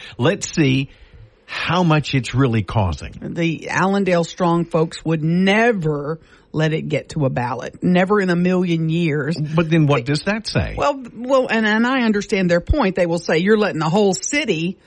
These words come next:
Speaker 2: make a determination for our one neighborhood," which would be unfair,
Speaker 1: Okay,
Speaker 2: and I
Speaker 1: but
Speaker 2: get
Speaker 1: now
Speaker 2: that.
Speaker 1: the argument is you're letting one neighborhood determine what's best for the entire city and state.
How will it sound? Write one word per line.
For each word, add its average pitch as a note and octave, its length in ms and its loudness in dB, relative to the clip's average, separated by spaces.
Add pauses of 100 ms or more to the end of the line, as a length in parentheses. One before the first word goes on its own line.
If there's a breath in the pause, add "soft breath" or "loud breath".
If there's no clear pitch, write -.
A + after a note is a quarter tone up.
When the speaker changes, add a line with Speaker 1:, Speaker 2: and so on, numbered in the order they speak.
(280 soft breath)
Speaker 2:
make F#3 260 2
a F#3+ 40 2
determination E3+ 800 2
for D#3+ 160 0
our F3 200 2
one G3 360 4
neighborhood," E3 680 0
which D#3+ 300 -4
would D#3+ 180 -2
be D#3+ 200 -2
unfair, D3+ 640 2
Speaker 1:
Okay, - 80 2
Speaker 2:
and - 100 2
I - 80 2
Speaker 1:
but - 100 2
Speaker 2:
get - 80 2
Speaker 1:
now C3+ 140 4
Speaker 2:
that. C#3+ 160 2
Speaker 1:
the B2+ 60 2
argument D3 440 2
is B2 280 0 (160)
you're C#3 260 2
letting A#2+ 320 4
one C3+ 240 4
neighborhood B2+ 580 2
determine C3 500 0
what's B2 220 0
best C3+ 440 -2
for B2+ 120 0
the A#2+ 180 2
entire C#3 520 0
city D#3 560 0
and D3 200 0
state. - 720 -4